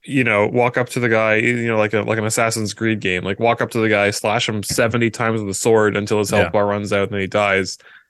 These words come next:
Speaker 1: Whereas, like, now you can genuinely just, like, walk up to somebody and, uh, you know, slash them in the upper arm, and it, like, puts a, a, a hack in their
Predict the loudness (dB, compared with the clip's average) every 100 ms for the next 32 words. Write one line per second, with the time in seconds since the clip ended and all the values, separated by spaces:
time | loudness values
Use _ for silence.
0 | _ 0 4 4 2 2 0 -2 -14 -20
1 | _ _ -4 0 2 2 0 -2 0 0
2 | 2 2 2 0 -2 0 -2 -2 _ _
3 | _ _ _ 0 0 2 0 -2 0 0
4 | 0 0 0 -6 -20 _ _ _ _ 0
5 | 2 2 2 0 2 2 2 2 2 -2
6 | _ _ _ _ _ -2 0 0 0 -2
7 | 0 0 0 0 2 2 0 0 -2 2
8 | 4 4 2 2 0 0 0 -2 _ -18
9 | -6 -2 0 2 0 -2 -4 -8 _ -4
10 | 0 0 2 0 -2 -6 0 4 4 4
11 | 4 4 2